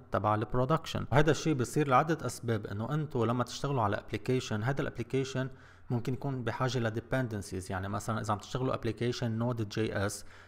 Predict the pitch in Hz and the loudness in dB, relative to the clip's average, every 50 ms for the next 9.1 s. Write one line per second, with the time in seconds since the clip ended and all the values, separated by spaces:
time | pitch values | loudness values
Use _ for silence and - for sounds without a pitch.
0 | - - - 127 - - - 131 123 120 135 135 127 117 110 - 113 110 - 113 | -10 -4 -2 0 0 2 2 0 2 2 2 2 2 0 0 0 0 0 2 2
1 | 113 123 131 - - - - - - 117 104 90 101 104 107 101 101 104 104 104 | 0 0 0 -2 -6 -12 -12 -10 -4 -2 0 0 0 0 0 0 0 -2 -4 -4
2 | - - 117 101 - 131 135 139 135 - 107 104 95 104 123 127 - - 117 113 | -6 -6 -6 -2 2 2 2 2 2 0 0 2 2 0 0 -2 -2 -4 -4 -2
3 | - 131 127 127 123 135 131 - - 120 110 104 101 95 110 107 101 101 98 98 | 0 0 0 2 2 0 0 0 0 -2 0 0 2 2 2 2 0 -2 -2 0
4 | 104 139 160 170 - 170 147 135 - 160 156 151 139 127 117 - - 127 127 113 | 2 4 4 4 4 4 2 2 2 2 2 4 2 2 2 2 2 2 4 4
5 | 120 120 117 107 107 104 - - - 117 110 - 123 117 - 117 107 104 113 117 | 2 2 2 2 2 2 2 0 0 -2 0 0 0 0 0 -2 0 0 0 0
6 | 113 - - 104 - - 117 135 - - 120 117 120 117 110 - 156 151 131 123 | 0 0 0 0 2 2 2 0 2 0 0 0 2 0 0 0 0 2 2 2
7 | 110 117 135 - - - - 117 107 107 113 127 127 104 - 113 104 - 127 123 | 2 2 0 -2 -4 -4 -4 -2 -2 -2 -2 -2 -2 -2 -2 -4 -2 -2 -2 -4
8 | - - 113 104 104 101 131 127 117 117 123 - - - 107 95 92 117 127 123 | -4 -4 -4 -2 0 0 0 0 2 0 0 0 -2 -4 -2 0 0 2 4 4
9 | 104 98 | 2 2